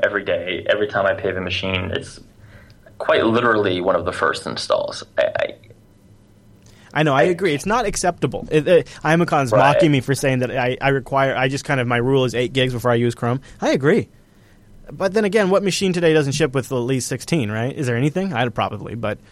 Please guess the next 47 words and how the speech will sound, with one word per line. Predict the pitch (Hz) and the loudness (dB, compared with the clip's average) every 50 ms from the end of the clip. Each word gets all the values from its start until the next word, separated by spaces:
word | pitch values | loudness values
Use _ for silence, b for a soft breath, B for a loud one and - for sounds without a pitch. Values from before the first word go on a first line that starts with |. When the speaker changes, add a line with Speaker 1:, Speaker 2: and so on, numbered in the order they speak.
| b b - | b b -6
Speaker 2:
yeah, | - 131 | -6 -4
I | 127 | -2
guess | 120 113 101 - | -2 -4 -4 -4
so. | - - 101 104 120 | -6 -6 -4 -4 -6
But | 135 139 - 349 349 370 | -6 -4 -2 0 0 2
Speaker 1:
Uh, | 370 - - - | 2 0 -2 -2
I | - - - | -2 0 2
don't | 214 131 101 | 2 2 2
know. | 87 82 95 120 | 4 4 4 4
I | 131 120 | 4 4
mean, | 113 123 123 120 | 2 2 2 2
lots, | 127 151 180 - - | 2 2 0 -2 -6
you | 180 | -6
could | 220 - | -6 -2
buy | - 117 101 101 | 0 2 2 4
lots. | 117 170 - - | 2 2 0 -2
I | - | -2
mean, | 104 104 101 104 - - - | -4 -4 -4 -6 -8 -10 -6
Speaker 2:
Yeah. | - 254 214 | -4 -2 0
Speaker 1:
machine | 175 147 110 101 | 0 0 0 2
I'm | 101 117 139 135 | 2 2 2 2
on | 101 92 85 85 90 | 0 0 -2 -4 -4
does | 101 95 - | -6 -4 -2
not | 95 80 76 | -2 0 0
have | 76 67 | 0 0
sixteen | - - - - - - - - | -2 -6 -12 -14 -12 -10 -8 -8
gigs. | - - 147 151 | -6 -2 0 0
Speaker 2:
Really? | 147 156 165 175 | 2 2 0 0
Speaker 1:
It | - | -2
has | 165 175 | -2 -2
Speaker 2:
Okay. | - 156 131 | -2 -4 -4
Speaker 1:
eight. | 139 - - - 160 | -6 -8 -10 -12 -12
Speaker 2:
Okay. | 156 - 120 131 - - | -10 -10 -12 -12 -12 -10
Okay. | 190 - - | -2 0 2
Speaker 1:
Yeah. | 104 95 | 2 2
Speaker 2:
Well, | - - | 0 -2
there | 240 233 | -2 -4
you | 220 170 | -2 -2
go. | 120 - - - B B B B | -4 -4 -8 -10 B B B B
I | - | 0
mean, | 113 120 113 - - | 2 2 2 2 0
eight | 117 120 123 123 - - - | -2 -2 -2 -4 -6 -8 -8
is | 147 123 107 - - | -8 -8 -8 -8 -8
not | 120 104 98 - | -8 -8 -8 -8
bad, | - 107 107 117 117 117 | -8 -6 -4 -2 -2 -2
right? | 113 113 117 123 127 131 127 - | -2 0 0 2 2 0 0 0
And, | 131 131 123 123 120 | -2 -2 -2 -2 -4